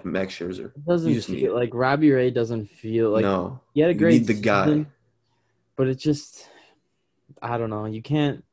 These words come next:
Speaker 2: you can't bank on Robbie Ray when the rest of the
Speaker 1: Mm-hmm.
Speaker 2: staff is not nearly as consistent as it
Speaker 1: Yeah.
Speaker 2: should be. That's what scares me also, even if
Speaker 1: Mm-hmm.
Speaker 2: you go out and sign a big-time guy like that. Like,
Speaker 1: Yeah.
Speaker 2: uh, say, like, a Carlos Rodon, that doesn't really, I don't know.
Speaker 1: It's
Speaker 2: Uh,
Speaker 1: gonna
Speaker 2: you don't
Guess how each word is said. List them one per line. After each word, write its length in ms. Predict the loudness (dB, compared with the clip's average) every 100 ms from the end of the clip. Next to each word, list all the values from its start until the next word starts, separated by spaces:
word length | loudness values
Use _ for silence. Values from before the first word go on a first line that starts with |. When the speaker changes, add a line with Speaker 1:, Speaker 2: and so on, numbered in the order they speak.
| _ -12
Speaker 2:
you 80 | -6
can't 300 | -2 -2 -2
bank 260 | -4 -2
on 140 | -4 -2
Robbie 320 | -2 0 0
Ray 240 | 0 0 0
when 340 | -4 -6 -6
the 100 | -2
rest 220 | -2 -2
of 40 | -4
the 60 |
Speaker 1:
Mm-hmm. 60 | -8
Speaker 2:
staff 280 | -6 -8 -6 -6
is 240 | -8 -8
not 300 | -8 -8 -6
nearly 400 | -6 -4 -2 -2
as 120 | -2
consistent 540 | -8 -14 -10 -10 -10 -12
as 100 | -10
it 80 |
Speaker 1:
Yeah. 100 | -8
Speaker 2:
should 260 | -8 -12 -16
be. 80 | -14 -4
That's 220 | -4 -4
what 120 | -6
scares 340 | -4 -2 -2 -2
me 140 | -6
also, 400 | -6 -8 -6 -4
even 260 | -4 -4 -4
if 80 | -6
Speaker 1:
Mm-hmm. 80 | -8
Speaker 2:
you 40 |
go 180 | -4 -2
out 100 | -4
and 120 | -6
sign 240 | -10 -8 -8
a 60 |
big-time 460 | -6 -8 -8 -10 -10
guy 240 | -8 -6
like 260 | -4 -4 -6
that. 300 | -8 -8 -10 _ _ _
Like, 140 | -8 -8
Speaker 1:
Yeah. 80 | -10 -20 _ _ _ _ -14
Speaker 2:
uh, 60 |
say, 240 | -4 0 2
like, 140 | 0
a 80 | -2
Carlos 400 | -2 0 0 -2
Rodon, 440 | -4 -4 -4 -4
that 120 | -6 -4
doesn't 280 | -4 -6 -4
really, 400 | 0 0 -2 -8 -20 -20 _ _ _ _ _
I 80 | -10
don't 120 | -8
know. 200 | -8 -10 -12 _ _ -10
Speaker 1:
It's 140 | -2
Speaker 2:
Uh, 40 |
Speaker 1:
gonna 120 | 0
Speaker 2:
you 40 |
don't 60 | 2